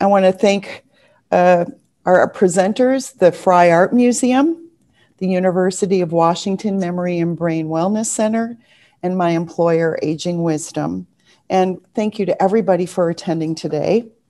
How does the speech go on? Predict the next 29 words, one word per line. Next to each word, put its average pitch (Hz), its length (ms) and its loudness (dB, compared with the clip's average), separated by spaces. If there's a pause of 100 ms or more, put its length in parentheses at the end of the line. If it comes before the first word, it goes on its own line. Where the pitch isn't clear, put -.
(560)
And 190 100 2
in 220 200 2
the 262 80 2
chat, 202 500 0
you'll 196 180 0
see 208 240 -4
some 202 200 -2
more 180 300 2
links 180 520 0 (380)
where 208 100 4
you 208 80 4
can 196 180 0
find 202 260 4
information 196 600 0
about 175 480 2 (540)
the 175 180 0
author 220 600 4 (320)
and, 185 480 6
um, 180 360 4
her 175 240 2
books, - 680 0 (420)
and, 175 600 4
uh, 175 640 4
actually 196 320 2
a 180 60 4
link, 185 340 -2
Elliott 185 380 2
Bay 175 200 4
Books, - 680 0